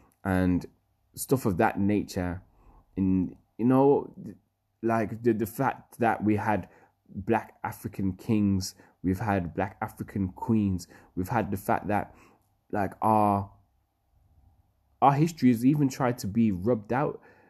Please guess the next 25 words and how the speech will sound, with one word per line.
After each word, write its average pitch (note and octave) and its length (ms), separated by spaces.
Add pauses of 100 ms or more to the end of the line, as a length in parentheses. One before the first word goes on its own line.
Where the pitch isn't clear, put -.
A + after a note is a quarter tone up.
(160)
where, A2 500
like, A2 320
they G2+ 60
shut - 220
off - 200
the G2 60
noses G2 500
of F#2 180 (280)
the D#2 40
sphinxes, G2 840
and, E2 340 (380)
you F2+ 80
know, F#2+ 240
they've F#2+ 240
kind G2+ 280
of, F#2 160
like, F2+ 360 (1000)
populated, G#2 840 (340)
like, - 220
places G2 320
like F#2 220
Egypt G#2 400
to G#2+ 80
romanticize F#2+ 800
it - 160